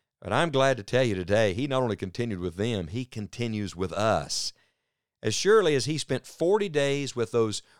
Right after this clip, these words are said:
early apostles, he now spends every day with us through the person of his Holy Spirit. And that is the great message of the book of Acts. It is, someone said, the book of the continuing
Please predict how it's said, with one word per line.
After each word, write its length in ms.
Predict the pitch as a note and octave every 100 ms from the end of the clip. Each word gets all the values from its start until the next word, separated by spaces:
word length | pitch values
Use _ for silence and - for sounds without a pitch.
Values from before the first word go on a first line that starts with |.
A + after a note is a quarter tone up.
| -
early 420 | C#3+ F3 C3 G#2
apostles, 760 | - - A#2 F2+ - E2+ - - _ _ _ _ _
he 100 | B2
now 540 | A#2+ C#3+ C3 G#2+ G#2 A2+
spends 340 | - C3 A#2
every 340 | A2+ D#3+ C3 G2
day 200 | F2 E2+
with 180 | F#2 A2
us 400 | A2 F2 E2+ -
through 380 | - G#2 A2 B2
the 100 | C3+
person 540 | - G2+ E2 - F2 -
of 180 | F2+ F#2
his 160 | E2+
Holy 260 | D#2+ D#2 D2+
Spirit. 560 | - - B2 - - _ _ _ _ _ _
And 220 | - A#2+ A2+
that 220 | D#3 G#3+
is 160 | F#3
the 100 | D#3+
great 260 | C#3+ C#3+ D3
message 600 | G#2+ A#2 G#2+ - G#2 G2+
of 180 | - F#2+
the 100 | F#2+
book 220 | F2+ -
of 100 | D#2
Acts. 380 | D2+ G1+ - -
It 100 | A2
is, 320 | C3+ F3 D#3 - _ _ _ _ -
someone 440 | - C#3 A#2+ A2+
said, 300 | - B2 G2+
the 60 | G2+
book 300 | G2 C3+ -
of 160 | A2
the 100 | G2+
continuing 920 | - G2+ - - C#3 C#3 B2 A2+ G#2